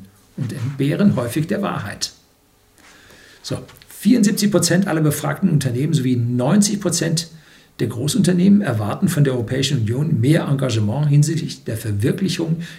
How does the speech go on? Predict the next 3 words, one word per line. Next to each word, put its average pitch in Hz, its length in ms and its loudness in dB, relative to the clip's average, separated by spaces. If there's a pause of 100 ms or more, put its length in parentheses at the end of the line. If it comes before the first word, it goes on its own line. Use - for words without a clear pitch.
des 160 240 0
digitalen 120 720 -4
Binnenmarktes. - 1040 2